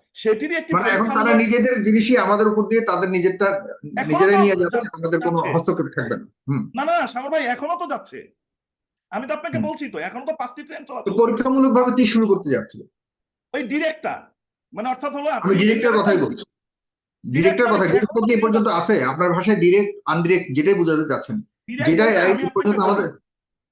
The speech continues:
Speaker 2: হুম।
Speaker 1: না, সাগর ভাই, একটু বোঝেন। যে
Speaker 2: হুম।
Speaker 1: ট্রেনটি কলকাতা থেকে সেরে, সেরে আসলো, এসে আমাদের গেদে বর্ডার, আমি গেদে দিয়ে আপনাকে আমি বলি, গেদে বর্ডারে ট্রেনটি আসলো।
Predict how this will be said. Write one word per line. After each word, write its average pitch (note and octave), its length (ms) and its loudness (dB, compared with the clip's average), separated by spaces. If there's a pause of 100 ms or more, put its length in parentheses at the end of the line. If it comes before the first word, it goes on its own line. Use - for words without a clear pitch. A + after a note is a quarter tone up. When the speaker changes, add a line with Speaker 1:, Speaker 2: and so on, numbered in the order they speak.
(120)
Speaker 2:
হুম। B2+ 100 -6
Speaker 1:
না, A3 100 -6
সাগর G#3+ 260 -12
ভাই, A#3+ 100 -4
একটু C4 180 -10
বোঝেন। C#3+ 300 -12 (640)
যে C#3+ 240 -8
Speaker 2:
হুম। C4+ 140 -4
Speaker 1:
ট্রেনটি C4+ 360 -6
কলকাতা C4 460 -10
থেকে C#4 220 -12
সেরে, A#3 460 -4
সেরে A3 180 -4
আসলো, G3+ 320 -12 (460)
এসে G#3+ 240 -4
আমাদের C#4 580 -8
গেদে A3 360 -2
বর্ডার, G#3 340 -2
আমি G3 180 -8
গেদে G#3+ 260 -6
দিয়ে B3+ 140 -6
আপনাকে A3+ 320 -8
আমি F3 140 -12
বলি, B2 320 -14 (640)
গেদে A#3+ 240 0
বর্ডারে B3 320 -2
ট্রেনটি B3+ 360 -4
আসলো। F#3 300 -8